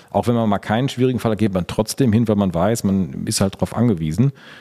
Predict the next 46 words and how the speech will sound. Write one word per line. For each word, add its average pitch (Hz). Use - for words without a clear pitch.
ähm, 95
oder 98
man 90
steht 104
halt 85
beim, 87
beim 85
Büronachbarn 87
in 85
der 85
Tür, 107
so, 110
ähm, 95
dieses 101
Vereinsamen 143
ist -
das -
zweite 110
große, 92
was 85
ich -
dann 87
auch 92
oft -
höre 101
und 92
wo 98
ich 90
wirklich 98
mit 95
voller 127
Überzeugung 110
sagen 92
kann, 95
nee, 82
das 101
passiert 123
hier 113
nicht. 101
Also 87
erstens, 104
es -
wird 104
nicht 95
<laughs> -
langweilig 113